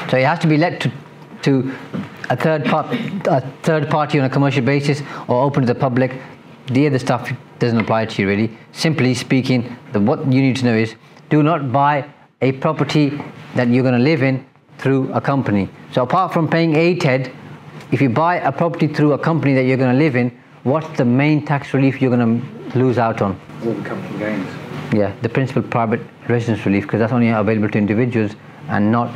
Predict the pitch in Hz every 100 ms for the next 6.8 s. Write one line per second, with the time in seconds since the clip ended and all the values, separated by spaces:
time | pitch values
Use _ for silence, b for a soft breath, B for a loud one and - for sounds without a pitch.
0 | - - - - 117 107 101 98 110 165
1 | - - - - - - 107 113 - -
2 | 120 110 104 98 127 147 170 147 123 117
3 | 127 117 135 165 131 143 - - - -
4 | - 147 151 147 131 127 135 - 135 117
5 | 117 110 101 92 85 - - - - -
6 | - 123 120 - 107 104 101 98